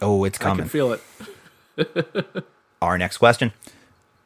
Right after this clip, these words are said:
Speaker 1: A game which we
Speaker 2: This is question three.
Speaker 1: Yeah.
Speaker 2: This is the one that I specifically said I was not ready for.
Speaker 1: Yeah. And we'll see if you're right.
Speaker 2: We'll see how it goes.
Speaker 1: A game we have mentioned in previous episodes,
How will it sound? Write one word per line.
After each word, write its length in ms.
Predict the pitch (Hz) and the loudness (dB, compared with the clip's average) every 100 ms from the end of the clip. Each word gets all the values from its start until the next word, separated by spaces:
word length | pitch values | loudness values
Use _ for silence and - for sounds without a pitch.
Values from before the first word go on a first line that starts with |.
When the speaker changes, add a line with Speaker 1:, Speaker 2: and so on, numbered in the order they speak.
| - | 2
Speaker 1:
A 80 | 131 | 4
game 300 | 131 202 208 | 6 6 4
which 140 | 190 | 2
we 80 | 143 | 0
Speaker 2:
This 100 | 147 | 0
is 80 | 170 | 0
question 380 | - 185 - 165 | 4 4 4 -2
three. 280 | 156 175 147 | 2 4 4
Speaker 1:
Yeah. 40 | |
Speaker 2:
This 200 | 127 131 | 2 -2
is 120 | 143 | -4
the 100 | 135 | -2
one 120 | 139 131 | 0 0
that 80 | 131 | 0
I 100 | 127 | -2
specifically 640 | - 139 - 120 135 127 | -2 -2 0 0 -2 -4
said 200 | 127 135 | -4 -2
I 40 | 120 | -4
was 200 | 117 113 | -6 -8
not 320 | 117 120 - | -4 -4 -2
ready 220 | 131 113 | -4 -6
for. 240 | 101 - - | -12 -12 2
Speaker 1:
Yeah. 200 | 113 87 - _ _ _ - | 2 2 -6 _ _ _ -2
And 160 | 110 | 0
we'll 120 | 104 104 | 2 2
see 180 | - | 2
if 120 | 113 - | 2 2
you're 100 | 151 | -2
right. 140 | 156 | -2
Speaker 2:
We'll 60 | - | -2
see 160 | 147 | -2
how 140 | 127 120 | -2 -2
it 80 | 113 | -4
goes. 420 | 117 107 - - - - _ _ _ _ _ _ _ _ _ _ - | -6 -4 -4 -6 -12 -20 _ _ _ _ _ _ _ _ _ _ 2
Speaker 1:
A 80 | 143 | 4
game 220 | 175 190 | 6 6
we 100 | 185 | 6
have 100 | 151 | 6
mentioned 320 | 117 98 107 | 4 2 0
in 80 | 107 | 0
previous 360 | - 85 104 - | 0 -2 0 0
episodes, 480 | - - 82 76 | -2 -4 -4 -6